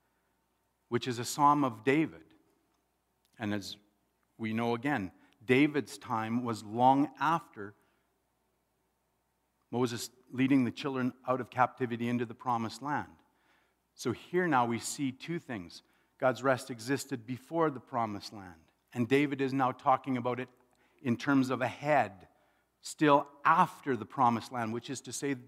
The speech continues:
don't get this confused with the promised land.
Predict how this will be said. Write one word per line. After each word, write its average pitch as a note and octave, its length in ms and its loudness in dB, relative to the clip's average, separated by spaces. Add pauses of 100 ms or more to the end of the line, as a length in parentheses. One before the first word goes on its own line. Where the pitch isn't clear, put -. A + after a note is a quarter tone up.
(100)
don't F3 400 4
get D3+ 180 -2
this D3+ 160 -6
confused D#3+ 560 -4
with C#3+ 160 -10
the C#3 60 -20
promised D3 560 -2
land. D#3+ 340 0